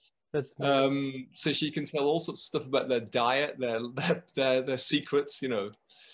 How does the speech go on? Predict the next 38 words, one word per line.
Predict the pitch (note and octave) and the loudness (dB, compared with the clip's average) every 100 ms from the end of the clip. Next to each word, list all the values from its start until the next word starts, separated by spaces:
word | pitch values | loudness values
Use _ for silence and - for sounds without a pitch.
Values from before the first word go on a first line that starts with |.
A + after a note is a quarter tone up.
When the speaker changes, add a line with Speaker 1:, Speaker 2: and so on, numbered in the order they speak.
| - _ C#3+ | -20 _ 2
Speaker 2:
Um, | C#3+ C#3 C#3+ C#3 C3+ - - - | 6 6 2 -4 -6 -8 -8 -2
and, | D3+ D3+ D3+ - - - | -2 0 -2 -2 -2 2
uh, | D3 C#3 C3+ C3 B2 C3+ | 4 4 4 4 2 4
that's | F3 F3 | 4 4
a | C#3 | -2
great | C#3 C3+ B2 | 2 4 4
story. | - A#2+ A2+ G#2+ G#2+ G#2+ | 0 -4 -4 -6 -8 -10
That's | B2+ - | -8 -6
a | B2+ | -6
terrific | - B2+ A2 C3 | -4 -4 -6 -8
story, | - - A2+ G#2 | -8 -6 -4 -4
you | G2+ | -6
know, | A2+ G#2+ | -8 -8
the | G#2 | -8
story | - B2+ A2 G#2 | -6 -4 -4 -6
of | F#2+ | -6
the, | A2 G#2 G2 A2 | -8 -8 -8 -10
of | G2+ | -12
the | - | -14
dead | - G2+ F#2+ | -12 -10 -10
Lon-, | F#2+ F2+ | -10 -12
of | G2+ - | -14 -12
dead | G2 | -10
Londoners, | G2 F#2 F2+ F2 E2+ - | -10 -12 -12 -12 -14 -14
yeah. | F2 F2 | -14 -8
Speaker 1:
Definitely, | D3+ C#3 C#3 A#2 B2 B2+ | -6 -4 -6 -6 -8 -6
yeah. | C#3 D3+ _ _ - - _ | -8 -10 _ _ -20 -20 _
And, | F3 C#3+ D#3 | -4 -2 0
uh, | E3+ F#3 | 0 0
I, | F3+ E3+ | 0 0
I | |
think | F3 C#4+ C4 | 0 0 0
I've | F3+ | -2
seen | - F3+ | 0 2
her | E3 D3 | 4 2
in, | C#3 C3+ | 2 0
in | B2+ A#2 | -2 -4
a | A2 | -4